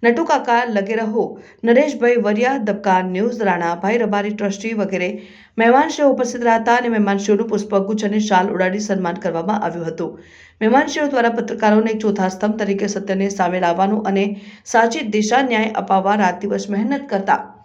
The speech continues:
પત્રકારોને ખૂબ સરાહનીય કરવામાં આવી હતી અને પ્રમુખ શ્રી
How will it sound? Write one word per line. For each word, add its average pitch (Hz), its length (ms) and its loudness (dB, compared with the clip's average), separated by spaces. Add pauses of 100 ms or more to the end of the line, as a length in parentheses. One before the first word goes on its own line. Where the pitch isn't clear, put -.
(440)
પત્રકારોને 247 560 2
ખૂબ 294 180 -4
સરાહનીય 240 400 -2
કરવામાં 220 400 -2
આવી 208 140 -2
હતી 214 160 -2
અને 226 100 -4
પ્રમુખ 196 380 -4
શ્રી 214 340 -2